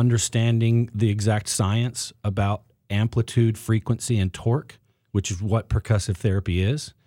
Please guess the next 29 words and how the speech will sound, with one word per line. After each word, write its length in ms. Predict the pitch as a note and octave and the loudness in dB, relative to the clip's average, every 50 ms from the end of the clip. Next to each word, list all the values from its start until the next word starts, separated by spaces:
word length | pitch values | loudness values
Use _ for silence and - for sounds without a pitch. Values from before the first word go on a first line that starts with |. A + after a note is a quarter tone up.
| _ _ _ _ _ _ _ _ - | _ _ _ _ _ _ _ _ 0
and 300 | A#2 A#2 A2+ G#2 - - - | 2 2 2 2 0 -4 -2
then 240 | A2+ C#3 D3 D3+ C#3+ | 0 2 2 2 0
applying 560 | - D3+ - - - C#3 C#3 C#3+ D3 D3 C3 | -2 -2 -2 -2 -2 0 0 0 2 2 2
it 80 | A#2 A2 | 2 2
in 100 | A2+ G#2+ | 2 2
a 60 | A2 | 2
way 340 | A2 A2 A#2 B2 B2+ B2 A#2 | 2 2 2 2 2 2 0
that 120 | G2 F#2+ | 0 -2
makes 280 | - G#2 A2 A2+ - - | -2 0 0 0 -2 -4
it 60 | G2+ G2 | -4 0
easy 260 | A2+ A#2+ A2 A2+ G2+ | 0 0 0 0 -4
for 160 | - - G2+ | -2 -2 -2
other 140 | G2 G2 F#2 | 0 0 0
people 280 | - A#2 G#2 - G2 | 0 -2 -2 -2 -2
to 80 | F2+ F#2 | -4 -2
use. 380 | F2 E2+ E2 D#2 - - - - _ _ _ | -2 -2 -4 -6 -8 -14 -20 -20 _ _ _
So 280 | - - G#2 G2+ G2 - _ _ _ - | -6 -4 -4 -4 -4 -6 _ _ _ -2
using 320 | A2+ C3 C#3 B2+ C3 A#2 | 0 0 2 2 2 2
it 40 | A2 | 2
on 180 | G#2+ G2+ G2+ G2 | 2 2 0 0
themselves, 680 | F2+ F2+ - - - A2 F#2 E2 E2 - - - - _ | 0 0 -2 0 0 0 0 0 -4 -8 -12 -18 -16 _
not 260 | - G#2 G#2+ G#2+ G#2+ G#2+ | 0 2 2 2 2 2
always 260 | G#2 G#2 G2 F#2+ - | 2 0 0 0 0
having 280 | G2+ G2+ G2 - G2+ F#2 | -2 -2 0 0 -2 -2
to 60 | G2 | 0
rely 340 | G2 G2 F#2+ F#2+ G2 G2 F#2+ | 0 0 0 0 0 0 0
on 80 | F#2 G2 | 0 -2
someone 260 | - - F2+ F2 E2+ | -2 -2 -2 -2 0
else. 380 | E2+ F#2 A#2 C3+ - - - | 0 0 -2 -2 -4 -10 -16